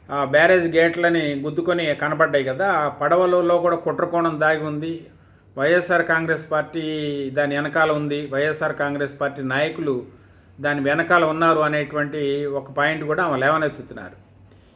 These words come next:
ఇలాంటివి జరిగితే కనుక చాలా దుర్మార్గం అది. ఎందుకంటే, ఆ, ప్రభుత్వం విఫలం అవ్వాలి అని చెప్పి కోరుకోవటమే తప్పు. ఆ,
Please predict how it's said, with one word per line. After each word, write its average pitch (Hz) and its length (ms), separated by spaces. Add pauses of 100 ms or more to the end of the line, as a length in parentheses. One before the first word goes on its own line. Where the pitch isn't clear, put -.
(160)
ఇలాంటివి 190 360
జరిగితే 185 360
కనుక 180 220 (160)
చాలా 170 180
దుర్మార్గం 165 480
అది. 101 500
ఎందుకంటే, 165 760 (560)
ఆ, 123 120
ప్రభుత్వం 170 640
విఫలం 175 400
అవ్వాలి 175 400
అని 170 180
చెప్పి 165 180
కోరుకోవటమే 165 640
తప్పు. 143 580 (760)
ఆ, 127 560